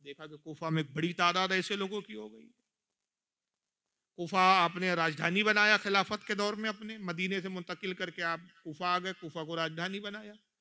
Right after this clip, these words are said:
सबको गिरफ्तार कर करके, पकड़ पकड़ के लाया गया कि उन हर शख्स को गिरफ्तार किया जाए जो मुझे खुदा कहता है, अल्लाह कहता है।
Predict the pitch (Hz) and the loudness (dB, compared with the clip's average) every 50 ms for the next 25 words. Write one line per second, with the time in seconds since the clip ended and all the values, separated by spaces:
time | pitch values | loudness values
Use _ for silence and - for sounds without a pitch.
0 | _ _ _ _ _ _ _ _ _ _ _ _ _ _ _ - - 190 180 - | _ _ _ _ _ _ _ _ _ _ _ _ _ _ _ -4 -4 -2 -2 -2
1 | 196 180 196 202 190 - - 208 214 220 220 226 220 214 - 233 220 - 226 - | 0 2 2 2 2 4 4 4 4 4 4 0 -2 -2 -2 -2 -2 -4 -6 -6
2 | - - 233 226 202 233 - 240 233 202 240 240 226 220 226 233 233 233 233 233 | -6 -4 -4 -4 -4 -4 -4 -2 -2 -2 0 2 4 6 6 6 6 6 4 2
3 | 233 233 220 226 220 240 - - 208 220 226 190 214 220 226 - - - 226 - | 0 0 0 -2 -4 -4 -6 -8 -8 -8 -6 0 0 2 2 2 0 -2 -4 -4
4 | - 254 233 208 220 226 214 - - 226 226 233 233 190 233 233 233 226 233 233 | -4 -4 0 2 2 2 2 2 2 2 2 2 2 2 2 2 2 4 4 2
5 | 233 226 226 226 220 220 220 208 - 214 190 208 202 196 - 208 196 - 190 190 | 2 2 0 -4 -2 -2 -2 -2 -2 -2 0 0 0 0 -2 -4 -4 -2 0 2
6 | 185 180 175 175 180 165 151 156 139 123 _ 135 131 120 | 2 2 2 0 -2 -4 -4 -6 -10 -14 _ -20 -20 -20